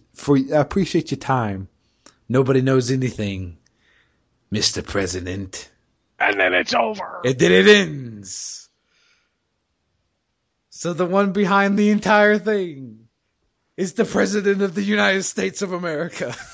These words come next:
Speaker 2: But it just goes back to the beauty that Revolver Ocelot was a triple agent the entire time.
Speaker 1: Oh, yeah. Revol-, <laughs> Revolver Ocelot was a good guy pretending to be a bad guy, pretending to be a good guy, being a bad guy.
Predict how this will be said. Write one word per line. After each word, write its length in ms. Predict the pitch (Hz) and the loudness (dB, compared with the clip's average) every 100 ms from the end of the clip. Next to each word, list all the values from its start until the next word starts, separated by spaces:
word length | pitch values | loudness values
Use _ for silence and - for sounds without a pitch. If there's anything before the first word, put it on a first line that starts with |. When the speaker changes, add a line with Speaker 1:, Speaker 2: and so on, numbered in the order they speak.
| - - 359 - | -16 -10 -10 -4
Speaker 2:
But 140 | 190 202 | 2 4
it 80 | |
just 200 | 185 208 | 4 0
goes 220 | 226 202 170 | 4 4 4
back 240 | 202 190 | 2 2
to 100 | - | -4
the 120 | 175 | -8
beauty 460 | 165 170 175 175 170 | -8 -8 -6 -6 -6
that 220 | 160 156 _ _ _ _ _ | -6 -8 _ _ _ _ _
Revolver 460 | 190 175 170 160 165 | -8 -4 -4 -4 -4
Ocelot 400 | 160 160 165 151 | -4 -4 -6 -4
was 120 | 156 | -6
a 60 | 151 | -8
triple 400 | - 165 151 151 | -8 -8 -6 -6
agent 240 | 151 160 | -6 -10
the 120 | 156 | -12
entire 300 | 151 156 147 151 | -12 -8 -8 -8
time. 280 | 156 156 156 - | -10 -10 -10 -6
Speaker 1:
Oh, 140 | 139 | -4
yeah. 240 | 104 95 87 _ _ _ _ _ _ _ _ - | -6 -10 -14 _ _ _ _ _ _ _ _ -10
Revol-, 420 | 123 135 147 - - - - | -6 -4 -4 -4 -8 -18 -16
<laughs> 40 | 127 | -10
Revolver 480 | 131 165 214 190 175 | 0 4 4 4 4
Ocelot 720 | 180 175 165 123 113 110 - _ _ _ | 4 2 -2 0 0 -2 -6 _ _ _
was 760 | 110 117 113 110 107 98 - - _ _ _ - | -6 -4 -2 -2 -4 -8 -10 -14 _ _ _ -8
a 280 | 123 110 104 | -4 -4 -4
good 340 | 104 175 190 | 0 2 2
guy 440 | 127 127 113 110 110 | 0 0 0 0 -2
pretending 420 | - - 160 160 | -6 -6 -4 -4
to 80 | 131 | 0
be 100 | 151 | 0
a 40 | 127 | 0
bad 400 | 107 120 110 98 | 0 0 0 -2
guy, 220 | 104 101 | -2 -2
pretending 480 | 98 - 127 127 110 | -6 -4 -2 0 0
to 40 | |
be 140 | 107 | 0
a 80 | 113 | -2
good 260 | 104 117 104 | 0 -4 0
guy, 500 | 110 104 101 98 - _ _ _ _ _ | 2 2 0 -2 -8 _ _ _ _ _
being 220 | 120 107 | 0 0
a 40 | 98 | 0
bad 260 | 104 87 | -2 -2
guy. 240 | 85 80 | -6 -10